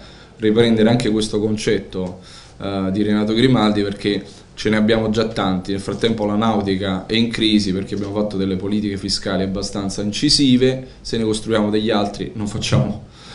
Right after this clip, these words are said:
nulla, nulla di buono, cerchiamo di utilizzare al meglio quello che abbiamo, insomma a Pollica questo è il nostro motto.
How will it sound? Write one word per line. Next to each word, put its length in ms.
nulla, 640
nulla 340
di 100
buono, 440
cerchiamo 400
di 80
utilizzare 560
al 120
meglio 320
quello 220
che 80
abbiamo, 380
insomma 320
a 40
Pollica 400
questo 260
è 20
il 60
nostro 320
motto. 500